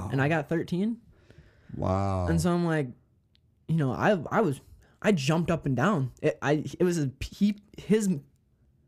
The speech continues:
Speaker 1: personal best before that meet was, like, twelve, twelve feet.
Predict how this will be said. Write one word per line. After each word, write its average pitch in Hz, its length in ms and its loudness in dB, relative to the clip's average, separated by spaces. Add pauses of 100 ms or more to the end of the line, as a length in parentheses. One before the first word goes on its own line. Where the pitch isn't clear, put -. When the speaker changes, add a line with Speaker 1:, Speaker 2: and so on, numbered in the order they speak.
(120)
Speaker 1:
personal 208 440 2
best 160 280 -2
before 143 280 -6
that 131 160 -4
meet 123 300 -4
was, 117 140 -8
like, 101 200 -10
twelve, - 440 -16 (520)
twelve 123 240 -2
feet. - 260 -12